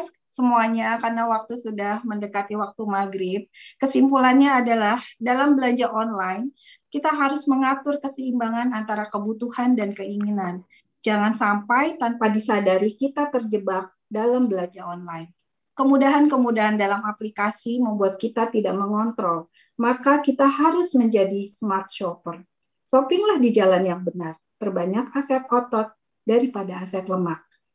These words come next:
Diperlukan strategi dalam berbelanja agar tidak terjebak terus-terusan dalam belanja. Terima kasih. Saya kembalikan kepada Mbak Lisvi.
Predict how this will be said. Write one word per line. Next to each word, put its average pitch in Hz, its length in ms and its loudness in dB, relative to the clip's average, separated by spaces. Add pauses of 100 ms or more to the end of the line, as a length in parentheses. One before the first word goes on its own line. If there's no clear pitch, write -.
(120)
Diperlukan 240 560 4
strategi 269 560 6
dalam 233 320 6
berbelanja 196 640 2
agar 190 320 -2
tidak 180 320 -4
terjebak 240 560 0
terus-terusan 190 800 -4
dalam 180 320 -2
belanja. 170 480 -8 (400)
Terima 269 240 8
kasih. 294 640 6 (240)
Saya 294 400 2
kembalikan 277 480 8
kepada 240 400 4
Mbak 208 160 0
Lisvi. 208 800 -2